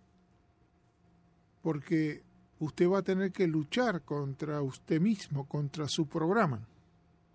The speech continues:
Y esa lucha es la que usted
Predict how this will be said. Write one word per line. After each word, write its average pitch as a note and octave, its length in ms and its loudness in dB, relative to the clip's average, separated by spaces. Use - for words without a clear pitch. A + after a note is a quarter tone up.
Y F3 220 6
esa G3 320 4
lucha F3+ 520 -2
es F#3+ 500 4
la E3 240 4
que - 140 -2
usted A3 260 0